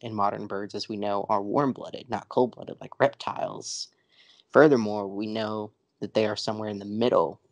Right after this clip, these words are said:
between the warm and cold-blooded, so they didn't have to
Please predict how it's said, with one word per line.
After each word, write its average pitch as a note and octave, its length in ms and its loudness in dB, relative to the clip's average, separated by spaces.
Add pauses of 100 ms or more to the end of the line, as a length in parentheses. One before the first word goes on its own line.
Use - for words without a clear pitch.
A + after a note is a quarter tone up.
(120)
between G#2 340 -6
the G2+ 80 -4
warm G2+ 500 -2 (160)
and A2 100 -4
cold-blooded, F#2+ 720 2
so - 140 -6
they G#2+ 160 2
didn't A2+ 400 0
have G#2+ 240 -4
to A2+ 80 -4